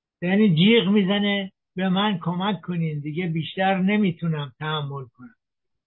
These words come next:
حالا اگر شخص مبتلا متوجه این جیغ شد و سیستم رو عوض کرد که هیچ، وگرنه دچار مشکلات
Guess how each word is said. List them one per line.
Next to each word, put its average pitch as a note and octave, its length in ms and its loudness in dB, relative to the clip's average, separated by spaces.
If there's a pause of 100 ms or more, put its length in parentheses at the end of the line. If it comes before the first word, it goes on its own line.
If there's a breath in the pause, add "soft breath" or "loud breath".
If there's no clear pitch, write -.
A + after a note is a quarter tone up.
(1400)
حالا A3+ 240 6
اگر A3 400 4
شخص G3+ 320 -2
مبتلا E3+ 720 -2 (240)
متوجه E3 680 0
این F3+ 340 0
جیغ E3 260 -4 (120)
شد F#3 380 -2 (1040)
و D3+ 240 -6
سیستم F3 360 -4
رو F#3 120 0
عوض E3+ 460 0
کرد E3 420 -2 (840)
که F3+ 100 -2
هیچ، F#3 280 2 (260)
وگرنه G#3+ 720 2 (680)
دچار F3+ 600 -2
مشکلات D#3 720 -4